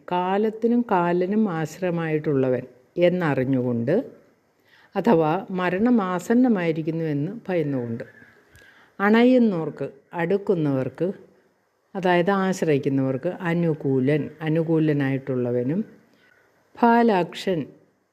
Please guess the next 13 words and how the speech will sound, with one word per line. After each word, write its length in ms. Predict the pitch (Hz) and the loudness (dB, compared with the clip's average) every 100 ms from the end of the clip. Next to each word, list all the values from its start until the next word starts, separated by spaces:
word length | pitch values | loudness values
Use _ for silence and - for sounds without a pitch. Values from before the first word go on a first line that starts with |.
| _ | _
നെറ്റിയിൽ 580 | 185 196 196 - 254 254 | 0 0 0 2 4 4
കണ്ണുള്ളവനും, 840 | 247 156 151 151 135 127 127 190 214 _ _ _ _ _ _ _ _ - | 2 0 0 0 -2 -2 -2 -4 -8 _ _ _ _ _ _ _ _ -2
അധർമ്മിഷ്ഠരിൽ, 1200 | 190 185 - 247 254 247 226 - 170 151 143 131 - | -2 2 2 4 4 4 0 -2 -2 -2 -4 -6 -6
അധർമ്മം 680 | 160 - 196 220 233 226 | -8 -4 -2 2 2 2
അനുഷ്ഠിച്ചുകൊണ്ട് 800 | 208 196 - - 175 180 170 156 | 2 -4 -6 -10 -6 -4 -2 -4
ജീവിക്കുന്നവരിൽ 960 | 151 156 156 151 135 131 127 123 147 208 - - _ _ _ 180 | -2 -2 -2 -4 -4 -2 -2 0 0 0 -4 -20 _ _ _ 2
ഏറ്റം 500 | 175 180 180 240 220 | 2 2 2 2 2
പ്രതികൂലൻ, 840 | 185 170 180 185 196 180 131 117 - | 0 0 0 0 0 2 0 -2 -6
ഏറ്റം 380 | 147 156 156 190 | -2 -2 0 -6
പ്രതികൂലനായിരിക്കുന്നവനും, 1700 | 185 156 160 165 202 214 208 170 151 143 147 - 127 123 117 123 160 208 - _ - - _ | -4 -4 -4 0 2 4 2 0 -2 -2 -6 -8 -6 -6 -6 -6 -6 -8 -14 _ -20 -20 _
കുളത്തൂർ, 760 | - 165 160 160 - 180 160 - - | -2 2 2 0 -2 2 2 0 -10
കുളത്തൂരിലെ 960 | - 147 139 - 156 156 156 160 202 202 - _ _ _ | -2 0 0 -4 -4 -2 0 0 0 -4 -20 _ _ _
കോലത്തുകര 800 | 190 190 226 247 - 226 165 156 | 2 4 4 2 -2 -2 0 -2